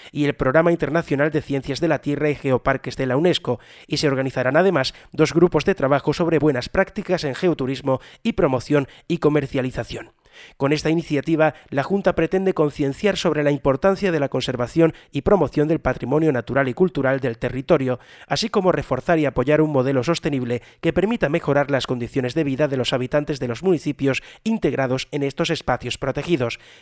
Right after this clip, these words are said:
generando así nuevas oportunidades laborales. También se persigue dar a conocer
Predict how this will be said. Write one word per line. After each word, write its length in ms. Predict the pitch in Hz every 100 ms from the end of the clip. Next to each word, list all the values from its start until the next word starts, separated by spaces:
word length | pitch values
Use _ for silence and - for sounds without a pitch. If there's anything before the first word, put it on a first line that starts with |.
| -
generando 420 | 131 131 143 127
así 220 | 117 180
nuevas 280 | 170 147 135
oportunidades 760 | 147 147 - 120 123 120 120
laborales. 560 | 139 123 127 110 113 - _ - - -
También 260 | 135 156 160
se 100 | 160
persigue 400 | 147 - 196 165
dar 140 | 156
a 80 | 139
conocer 420 | 131 123 190 170